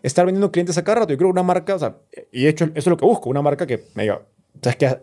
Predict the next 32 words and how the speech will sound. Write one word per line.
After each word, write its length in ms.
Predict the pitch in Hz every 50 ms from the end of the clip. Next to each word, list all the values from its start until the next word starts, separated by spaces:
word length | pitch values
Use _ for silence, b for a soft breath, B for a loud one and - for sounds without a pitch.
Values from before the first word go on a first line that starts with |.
| _ _
Estamos 280 | 127 120 - 131 143 139
alineados 220 | 120 123 139 135
perfecto, 440 | - 127 120 - - 156 - 160 160
hace 80 | 139 131
sentido 380 | 123 120 117 110 - 160 156 151
el 60 | 139
objetivo, 480 | 127 - 123 - 151 151 156 160 160 160 b b b b b _ _ _
quiero 140 | 135 143
auspiciarte 600 | 135 - 127 - 131 123 127 - 135 131 131 - - _ _ _ _ _
este 260 | - 143 135 - 165 160
mes 380 | 165 175 190 170 - - b b b b b b b _ _
y 80 | - 147
renovamos, 800 | 127 131 123 120 131 135 139 143 139 131 - - - - - _ _
no 120 | - 123
sé, 100 | 104 98
seguimos 300 | - - 131 143 151 135
renovando 500 | 143 139 131 139 143 143 139 139 - -
por 140 | - 117 113
dos 160 | 107 139 -
años". 160 | 156 135 117 104
Porque 180 | 147 165 214
así 140 | 190 214 240
me 80 | 233 214
ahorro, 280 | 202 208 214 208 202
como 140 | 185 143 147
digo, 200 | 170 156 98 - -
no 220 | 139 135 147 147
tengo 160 | - 175 180
un 60 | 185 151
equipo 240 | 131 135 147 156
de 80 | 156 156
ventas 300 | 156 151 170 196 190 b